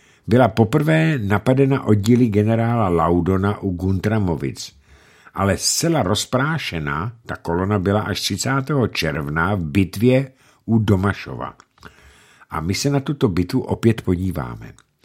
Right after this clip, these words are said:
Ale ještě předtím se musím zmínit o jednom z nejlepších rakouských vojevůdců v této době, o generálu, který se dostal i do českých lidových písniček. Zmíním se o generálu Laudonovi. Ernst Gideon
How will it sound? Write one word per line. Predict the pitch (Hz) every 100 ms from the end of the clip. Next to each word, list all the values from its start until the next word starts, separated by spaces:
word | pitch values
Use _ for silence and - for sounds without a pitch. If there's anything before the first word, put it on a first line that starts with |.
| _ _ _ _
Ale | 82 95
ještě | - 156
předtím | - 117 107 151
se | - 127
musím | 131 147
zmínit | 120 90 110 131
o | 104
jednom | 113 131 101
z |
nejlepších | 87 98 110 - 131
rakouských | 110 104 123 117 131
vojevůdců | 98 92 92 101 98 - 123
v | 110
této | 120 117 95
době, | 92 101 -
o | 90
generálu, | 87 87 90 92 95 101 113 - - - - - _
který | - 101 107
se | 113
dostal | 101 - 123 117
i | 107
do | 104
českých | 110 104 131 113
lidových | 113 117 110
písniček. | - 98 76 90 85 73 69 - _ _ _
Zmíním | 73 71 98 107 131
se | 123 147 -
o | 120 123
generálu | 104 98 95 95 92 92 92 104
Laudonovi. | 76 67 69 65 62 62 - -
Ernst | 110 135 110
Gideon | 120 143 147 107